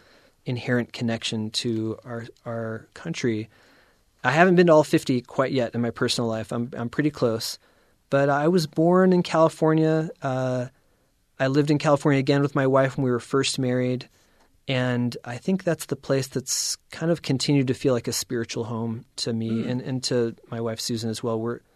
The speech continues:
Speaker 1: hoping to maybe retire there someday. I think that's the place we'd probably go back to.
Speaker 2: I would probably go back to Washington. We lived in Seattle, and it was beautiful.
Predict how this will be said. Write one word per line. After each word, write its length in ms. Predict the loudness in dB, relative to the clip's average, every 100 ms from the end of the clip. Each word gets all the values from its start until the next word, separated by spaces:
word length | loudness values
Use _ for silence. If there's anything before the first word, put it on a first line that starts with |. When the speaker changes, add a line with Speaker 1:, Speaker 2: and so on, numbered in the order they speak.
| _ _ _ _
Speaker 1:
hoping 380 | -6 -4 -2 -4
to 240 | -2 -2
maybe 300 | -2 -4 -6
retire 420 | -10 -8 -8 -6 -6
there 320 | -6 -6 -6
someday. 480 | -6 -6 -6 -6 -8
I 60 |
think 180 | -8 -10
that's 160 | -10 -12
the 100 | -14
place 320 | -12 -14 -14
we'd 140 | -16
probably 240 | -16 -16 -14
go 160 | -16
back 240 | -16 -18 -16
to. 160 | -18 -18 _ _ _ _ _ _ -14
Speaker 2:
I 120 | -10
would 160 | -10
probably 420 | -6 -6 -4 -6 -6
go 180 | -4
back 300 | -4 -8 -10
to 120 | -12 -10
Washington. 880 | -8 -8 -10 -14 -14 -16 -16 -20 _ _
We 80 | -8
lived 240 | -6 -6
in 100 | -8
Seattle, 600 | -8 -8 -8 -8 -10 -16 -12
and 100 | -8
it 140 | -8
was 320 | -6 -8 -8
beautiful. 920 | -12 -12 -10 -8 -10 -12 -14 -14 -18